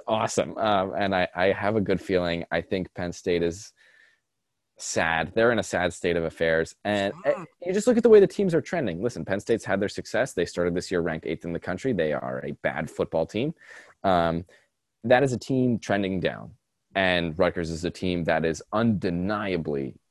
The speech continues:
Speaker 1: trending upward. And if you wanna just go on that alone, then let, let's run with Rutgers. There's a chance we lose the game. You know what I mean?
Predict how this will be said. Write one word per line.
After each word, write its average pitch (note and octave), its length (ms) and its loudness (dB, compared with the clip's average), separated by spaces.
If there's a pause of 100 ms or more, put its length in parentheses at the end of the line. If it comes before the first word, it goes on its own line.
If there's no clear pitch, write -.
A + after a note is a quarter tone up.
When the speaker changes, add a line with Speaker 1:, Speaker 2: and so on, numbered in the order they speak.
(100)
Speaker 1:
trending E2 380 -2
upward. B1+ 360 -8 (360)
And G#2+ 140 2
if G2+ 120 0
you A#2+ 80 6
wanna C3 160 6
just C3 200 -2
go C3+ 160 8
on A#2+ 160 4
that C3 180 4
alone, C#3 380 2
then E3+ 360 -2 (320)
let, B2+ 180 4
let's C#3+ 240 0
run D#3+ 160 2
with D3+ 140 -2
Rutgers. C3+ 400 2
There's F#3 160 8
a F3+ 40 2
chance F3 280 0
we D3+ 80 8
lose G#2+ 180 8
the F#2 60 -2
game. - 240 -8 (120)
You B2+ 120 4
know B2+ 60 6
what A#2 100 6
I G#2 40 4
mean? G#2+ 220 0